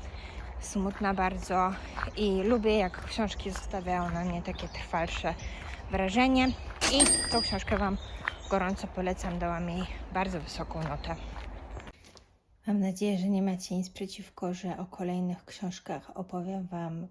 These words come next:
podczas pieczenia ciasta. Myślę, że ciasto drożdżowe pasuje do tego, aby opowiedzieć o książce, którą oceniłam najwyżej i która najbardziej mi się podobała,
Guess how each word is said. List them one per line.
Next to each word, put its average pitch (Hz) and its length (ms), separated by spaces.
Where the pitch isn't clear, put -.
podczas - 420
pieczenia - 460
ciasta. - 520
Myślę, 190 420
że 180 100
ciasto 196 500
drożdżowe 185 760
pasuje 180 640
do 170 140
tego, 175 540
aby 170 340
opowiedzieć 175 880
o 165 380
książce, 185 480
którą 180 380
oceniłam 165 640
najwyżej 165 840
i - 60
która 160 420
najbardziej 160 640
mi 151 140
się - 160
podobała, 151 600